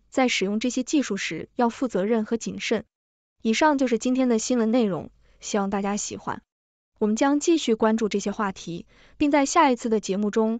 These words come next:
为大家带来更多的观察和分析。现在，我们欢迎大家参与讨论，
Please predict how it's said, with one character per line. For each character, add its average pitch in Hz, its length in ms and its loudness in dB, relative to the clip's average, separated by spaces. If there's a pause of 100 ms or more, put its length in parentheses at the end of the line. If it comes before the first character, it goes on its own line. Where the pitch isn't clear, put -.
为 262 140 4
大 240 160 0
家 233 160 0
带 240 160 0
来 208 140 0
更 254 260 0
多 311 160 2
的 262 100 2
观 208 260 -2
察 - 200 -10
和 185 140 -14
分 208 200 -4
析。 - 280 -10 (560)
现 262 200 -2
在， 240 360 2 (240)
我 214 80 0
们 214 100 2
欢 294 240 2
迎 254 100 2
大 254 160 2
家 247 160 0
参 269 240 -2
与 254 60 0
讨 - 240 -8
论， 202 260 -2